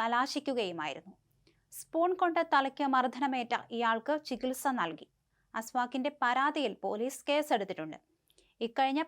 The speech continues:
പതിനേഴാം തീയതിയാണ് ആക്രമണമുണ്ടായത്. വരാന്തയിൽ നടന്നു പോകുമ്പോഴാണ് അസ്ഫാഖിനെ രഹിലാൽ ആക്രമിച്ചത്. രണ്ടുപേർ വീതം താമസിക്കുന്ന ഡി ബ്ലോക്കിലാണ് സംഭവം ഉണ്ടായത്.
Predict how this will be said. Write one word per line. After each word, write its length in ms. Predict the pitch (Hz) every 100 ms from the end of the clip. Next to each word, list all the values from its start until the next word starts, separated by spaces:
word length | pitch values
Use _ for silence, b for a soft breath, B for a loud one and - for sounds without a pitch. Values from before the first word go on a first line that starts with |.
| 302
പതിനേഴാം 540 | 254 262 285 311 330 311
തീയതിയാണ് 680 | 254 247 247 208 247 - 254
ആക്രമണമുണ്ടായത്. 960 | 269 - 285 254 214 190 180 175 185 _ _ _ _ 226
വരാന്തയിൽ 560 | 254 269 294 320 330 269
നടന്നു 340 | 262 262 294
പോകുമ്പോഴാണ് 760 | 330 277 254 240 247 226 196 156 _
അസ്ഫാഖിനെ 680 | 220 226 - 254 247 262 262 - 220
രഹിലാൽ 540 | 233 233 285 285 285 -
ആക്രമിച്ചത്. 680 | 220 220 220 202 190 190 - _ _ _ _ -
രണ്ടുപേർ 560 | 311 320 381 381 359
വീതം 320 | 330 320 302
താമസിക്കുന്ന 840 | 285 285 262 277 277 277 262 247 -
ഡി 240 | 214 254 294
ബ്ലോക്കിലാണ് 680 | 285 269 254 247 220 233
സംഭവം 500 | 277 262 226 247 247 226
ഉണ്ടായത്. 460 | 208 196 180 180